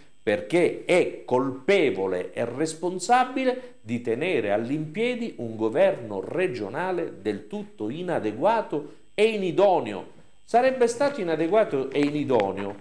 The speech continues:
anche in tempi diversi il governo Crocetta, a maggior ragione lo è in un tempo di grande difficoltà, di grande crisi e di grande disagio. La viabilità,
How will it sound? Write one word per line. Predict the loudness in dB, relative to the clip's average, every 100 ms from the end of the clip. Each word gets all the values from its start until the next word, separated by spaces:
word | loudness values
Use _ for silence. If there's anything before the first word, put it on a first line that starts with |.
| -14 -18 -2
anche | 0 2 0 0 0
in | 2 -2 2
tempi | 2 2 -2 -6 -4 -4 -4 -8 -16 -16
diversi | -4 2 4 6 4 0 -6 -6 -6 -10 -6
il | -4
governo | 2 4 6 2 -2
Crocetta, | -2 -2 -2 -4 -4 -8 -10 -10
a | -10
maggior | -8 -6 -2 -2
ragione | 0 -2 -2 -2 -2
lo | -2 2 2
è | 2 0 -8 -18 -10
in | -8 -6
un | -6 -4
tempo | -2 0 -2 -4
di | -2 -2
grande | -2 -2 -2 -4 -6
difficoltà, | -6 -10 -10 -4 -2 -2 -4 -8 -10
di | -6
grande | -2 -2 0 -4
crisi | -4 -8 -10 -8 -10 -12 -18 -8
e | -4
di | -2
grande | 0 2 2 0 -4
disagio. | -4 0 4 4 2 -6 -12 -16 -18 -20 -8
La | 0 2
viabilità, | 4 4 4 2 0 2 4 2 0 -10